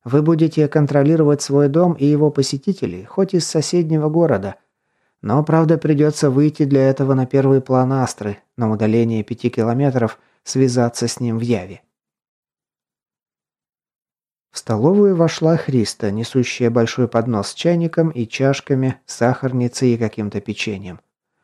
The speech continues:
Она быстро сервировала стол и исчезла. «Насколько это надёжная защита?»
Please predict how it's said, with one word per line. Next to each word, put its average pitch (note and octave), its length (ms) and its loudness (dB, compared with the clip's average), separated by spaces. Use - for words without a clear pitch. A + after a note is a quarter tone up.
Она E3+ 180 4
быстро A2 480 -2
сервировала A#2 720 2
стол F#3+ 340 0
и A#2+ 200 -2
исчезла. F#2+ 540 -10
«Насколько F#3+ 580 -2
это F3 420 2
надёжная D3 680 2
защита?» A#2 640 -4